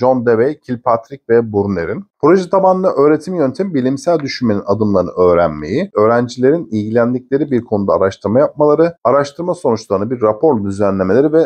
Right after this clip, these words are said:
sınıfta ya da yarışmada sunmaları amaçlanır.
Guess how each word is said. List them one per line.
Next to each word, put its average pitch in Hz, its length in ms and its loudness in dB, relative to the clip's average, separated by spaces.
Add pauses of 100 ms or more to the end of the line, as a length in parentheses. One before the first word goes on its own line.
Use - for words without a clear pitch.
sınıfta 143 640 0 (100)
ya 101 200 0
da 85 240 4 (240)
yarışmada 127 580 0
sunmaları 117 720 -2 (180)
amaçlanır. - 680 -4